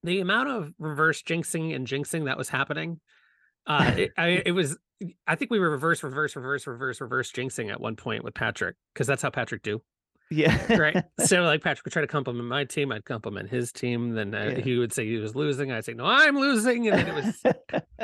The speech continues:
Speaker 2: <laughs>
Speaker 1: everyone thinks we're being modest. We're really just
Speaker 2: Yeah.
Speaker 1: undoing
Speaker 2: You're trying to
Speaker 1: aspects of the
Speaker 2: some, do
Speaker 1: bocce
Speaker 2: some
Speaker 1: curse.
Speaker 2: voodoo-y
Speaker 1: That's, that's
Speaker 2: thing.
Speaker 1: all it is. That's all it is.
Speaker 2: <laughs>
Speaker 1: Um,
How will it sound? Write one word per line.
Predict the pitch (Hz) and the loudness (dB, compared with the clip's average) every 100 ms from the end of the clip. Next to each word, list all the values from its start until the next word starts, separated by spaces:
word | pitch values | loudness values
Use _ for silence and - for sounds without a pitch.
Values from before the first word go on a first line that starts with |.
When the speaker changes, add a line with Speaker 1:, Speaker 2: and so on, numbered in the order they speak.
| - | -2
Speaker 2:
<laughs> | - | 2
Speaker 1:
everyone | 240 262 254 | 6 6 4
thinks | 311 247 | 2 2
we're | |
being | 208 208 180 | 4 4 6
modest. | 185 208 175 - | 8 6 6 0
We're | 180 165 | -2 0
really | 175 185 180 | 2 2 0
just | 143 156 139 - - - _ 180 - | 0 -2 -2 -8 -20 -20 _ -18 -12
Speaker 2:
Yeah. | 101 - | -6 2
Speaker 1:
undoing | 185 185 139 170 170 156 139 131 | 4 4 4 2 2 2 0 -2
Speaker 2:
You're | |
trying | - 147 151 | 2 2 2
to | |
Speaker 1:
aspects | 147 147 135 - | 0 0 0 -2
of | 151 120 | -4 -4
the | 123 | -4
Speaker 2:
some, | 143 127 | 0 0
do | 135 | 0
Speaker 1:
bocce | 135 | -4
Speaker 2:
some | - 127 | -2 -2
Speaker 1:
curse. | - 139 127 | -4 -6 2
Speaker 2:
voodoo-y | 143 139 139 135 | 6 8 8 6
Speaker 1:
That's, | 127 - | 4 2
that's | 135 127 | 0 2
Speaker 2:
thing. | 135 | 0
Speaker 1:
all | 117 117 | 2 0
it | 104 | -2
is. | 101 - - - | -6 -10 -16 -14
That's | 123 - | -12 -8
all | - | -8
it | - | -8
is. | - - - - - - | -10 -14 -20 -18 -14 -6
Speaker 2:
<laughs> | 160 | 2
Speaker 1:
Um, | 165 160 135 | 4 4 0